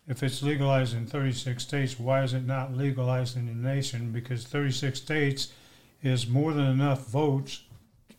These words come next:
out of fifty to turn over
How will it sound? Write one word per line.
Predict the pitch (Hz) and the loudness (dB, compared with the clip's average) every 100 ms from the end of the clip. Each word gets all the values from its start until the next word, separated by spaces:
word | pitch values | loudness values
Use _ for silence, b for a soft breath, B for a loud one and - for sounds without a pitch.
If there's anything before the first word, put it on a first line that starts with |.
| - - | -6 -2
out | 131 113 | 0 -2
of | 107 | -4
fifty | - 175 175 127 127 127 B B B - | 4 4 4 2 2 0 B B B -10
to | 131 | -4
turn | - 156 147 | 2 4 6
over | 143 135 135 127 | 4 4 2 0